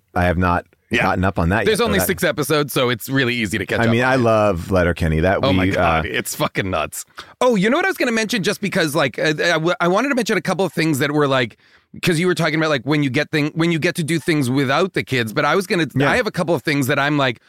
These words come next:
Speaker 2: "Oh, that would be maybe good with the kids," like, all
Speaker 1: Ooh, okay.
Speaker 2: ages kind of things.
Speaker 1: Yeah, yeah.
Speaker 2: Uh, one of them is Aquaman, King of Atlantis,
Speaker 1: You were, yes,
Speaker 2: which
Speaker 1: okay.
Speaker 2: is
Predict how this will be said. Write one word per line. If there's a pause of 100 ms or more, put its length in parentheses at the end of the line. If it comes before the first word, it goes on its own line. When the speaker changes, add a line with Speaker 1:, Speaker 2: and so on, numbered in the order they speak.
(240)
Speaker 2:
"Oh,
that
would
be
maybe
good
with
the
kids,"
like,
all
Speaker 1:
Ooh,
okay.
Speaker 2:
ages
kind
of
things.
Speaker 1:
Yeah,
yeah.
Speaker 2:
Uh, (100)
one
of
them
is
Aquaman,
King
of
Atlantis, (240)
Speaker 1:
You
were,
yes,
Speaker 2:
which
Speaker 1:
okay.
Speaker 2:
is